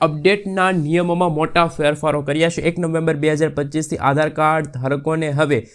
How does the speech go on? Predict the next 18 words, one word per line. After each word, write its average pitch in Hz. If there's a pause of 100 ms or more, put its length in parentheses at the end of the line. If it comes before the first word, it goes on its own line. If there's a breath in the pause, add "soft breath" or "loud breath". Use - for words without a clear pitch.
(160 loud breath)
તેમનું 151
નામ, 139
સરનામું, 156
જન્મ 139
તારીખ, 160
મોબાઈલ 143
નંબર 165
અપડેટ 135
કરવા 151
માટે 156
કોઈ 147
પણ 156
દસ્તાવેજો 147
અપલોડ 143
કરવાની 151
જરૂર 135
નહીં 123
રહે. 156